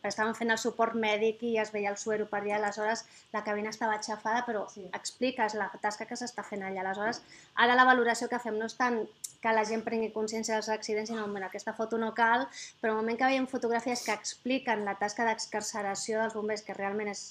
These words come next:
Speaker 1: tallar els ferros dels vehicles, sí que són les que piulem també, perquè també ens havíem trobat que també esborrem les matrícules, és que no arribes mai.
Speaker 2: Els
Speaker 1: Les
Speaker 2: diaris ens demanen la
Speaker 1: matrícules.
Speaker 2: foto perquè la volen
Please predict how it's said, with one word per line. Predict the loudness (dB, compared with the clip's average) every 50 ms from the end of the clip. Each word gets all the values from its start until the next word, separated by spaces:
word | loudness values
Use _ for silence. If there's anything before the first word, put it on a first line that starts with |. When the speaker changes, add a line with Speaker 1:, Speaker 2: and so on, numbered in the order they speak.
| -14 -6
Speaker 1:
tallar | -4 -2 0 2 0 0
els | 0 -2
ferros | -2 0 0 0 0 0 -4 -8 -6 -6
dels | -6 -6 -6 -6 -6 -4
vehicles, | -2 2 2 2 2 0 -2 -2 -2 -6 -12 -20 -20 -20 -20 -12
sí | -6 -4 -4 -2 -2
que | -2
són | -4 -2 -2 -4
les | -4 -4
que | -6 -8
piulem | -4 -4 -6 -4 -4 -6 -8 -8 -8
també, | -8 -6 -6 -4 -4 -2
perquè | 0 0 0 2 0
també | 0 0 0 -2
ens | -2 0
havíem | -2 -2 -2 -2
trobat | -2 0 2 2 2 2 0 -2 -4
que | -2 -2 -2 -2 -4 -8 -16 -20 -20 -8 0
també | 0 2 4 4 4
esborrem | 4 4 2 0 0 0 0 -2
les | -2 -2 -2
matrícules, | -4 -2 2 2 2 2 0 -6 -10 -10
és | -6
que | -4 -4 -4 -4 -4
no | -6 -4 -4
arribes | -2 -2 -2 -4 -4
mai. | -6 -8 -8 -10 -10
Speaker 2:
Els | -14 -14 -12
Speaker 1:
Les | -10 -10 -6
Speaker 2:
diaris | -4 -2 0 2 2 2 2 0
ens | 0 2 2
demanen | 4 4 4 4 2 2 2 2
la | 2 0
Speaker 1:
matrícules. | 0 -2
Speaker 2:
foto | -4 -4 -4 -4 -4 -6 -6
perquè | -6 -12 -12 -10 -10
la | -8 -8 -6 -4
volen | -4 -2 -2 0 0 -2 -2